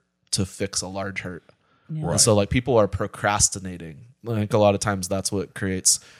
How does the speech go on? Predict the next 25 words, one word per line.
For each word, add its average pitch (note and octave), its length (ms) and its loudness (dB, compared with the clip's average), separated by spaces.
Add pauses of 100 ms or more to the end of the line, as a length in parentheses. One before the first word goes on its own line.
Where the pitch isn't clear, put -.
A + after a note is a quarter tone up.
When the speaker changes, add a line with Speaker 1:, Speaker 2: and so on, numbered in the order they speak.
(220)
Speaker 1:
in G2+ 200 0
me G#2+ 240 2
the F#2+ 140 0
most F#2+ 400 -2
hurt G2 340 -2
with F#2 180 -6
people F#2+ 320 -2
in F#2 60 -2
the F#2+ 80 -4
church, F#2 300 -2
is F#2 120 -4
I F#2+ 140 -2
just F#2 200 -8
procrastinate F#2 1120 -4
dealing F#2 320 -6
with G#2 200 -2
it, B2 240 0
Speaker 3:
Mm-hmm. E2+ 360 -6
Speaker 1:
and G2+ 80 -4
I G2 100 -2
hope G#2+ 280 -4
it's G2 160 -2
gonna G2+ 180 -6
go G2 160 -4
away. G2 420 -2